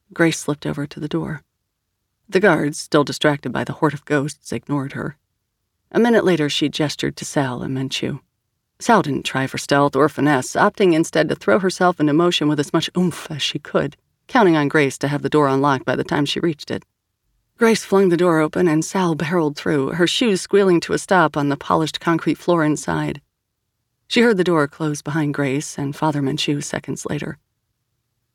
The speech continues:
"Did they notice that?" Sal asked. The sound of the megaphone managed to penetrate the building,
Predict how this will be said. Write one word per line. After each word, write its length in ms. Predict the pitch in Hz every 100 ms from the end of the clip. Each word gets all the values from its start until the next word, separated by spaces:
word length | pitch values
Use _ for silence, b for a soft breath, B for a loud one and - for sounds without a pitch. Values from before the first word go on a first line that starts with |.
| -
"Did 140 | 233
they 100 | 208
notice 320 | 175 202 214
that?" 320 | - 240 359 - _ _
Sal 320 | - 160 -
asked. 400 | 156 160 160 - _ _ _ _ _ _ _ _
The 60 | -
sound 280 | - 302 226
of 60 |
the 80 | 185
megaphone 540 | 185 196 165 160 156 175
managed 400 | 147 147 139 -
to 80 |
penetrate 460 | - 160 143 143 -
the 60 | 139
building, 460 | 151 139 127 143